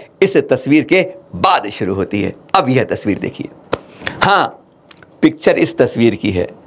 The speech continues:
कहानी इस तस्वीर की है। क्या इसमें समझ आपको भी नहीं आ रहा, हमें भी नहीं आया। जैसे Ladies भी laptop पे लगी हुई हैं, कहाँ कहते हैं laptop, laptop, mobile छोड़ो, आध्यात्म में लगो। आदमी भी काम कर रहे हैं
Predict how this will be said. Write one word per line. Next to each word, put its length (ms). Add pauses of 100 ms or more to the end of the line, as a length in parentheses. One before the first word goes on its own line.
(180)
कहानी 320
इस 240
तस्वीर 340
की 160
है। 120
क्या 180
इसमें 260
समझ 400
आपको 300
भी 120
नहीं 100
आ 40
रहा, 180
हमें 140
भी 100
नहीं 100
आया। 80
जैसे 300 (880)
Ladies 400
भी 60
laptop 360
पे 60
लगी 200
हुई 180
हैं, 140 (920)
कहाँ 280
कहते 300
हैं 100
laptop, 420
laptop, 360
mobile 280
छोड़ो, 460 (120)
आध्यात्म 480
में 80
लगो। 360 (600)
आदमी 280
भी 100
काम 240
कर 140
रहे 140
हैं 200